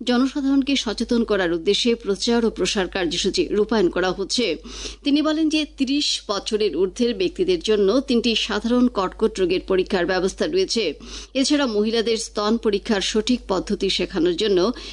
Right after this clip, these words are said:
নিয়মিত পরামর্শ প্রদান করা হচ্ছে এবং আয়ুষ্মান আরোগ্য মন্দিরে আগামী রোগ শনাক্ত করার জন্য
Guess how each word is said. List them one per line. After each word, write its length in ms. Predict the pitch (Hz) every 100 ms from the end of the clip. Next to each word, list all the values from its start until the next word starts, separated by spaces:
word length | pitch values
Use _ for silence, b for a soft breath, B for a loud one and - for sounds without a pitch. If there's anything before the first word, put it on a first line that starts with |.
| B
নিয়মিত 380 | 240 254 262 277 277
পরামর্শ 400 | 220 185 190 196 -
প্রদান 280 | 196 180 180
করা 180 | 170 185
হচ্ছে 320 | 208 214 269 262 B B B
এবং 160 | 254 233 -
আয়ুষ্মান 520 | 208 240 - 277 269 -
আরোগ্য 340 | 190 196 208 -
মন্দিরে 420 | 196 175 180 196 190 190
আগামী 340 | 202 240 240 214
রোগ 220 | 165 185 -
শনাক্ত 400 | - 196 196 202
করার 280 | 180 165 165
জন্য 200 | 202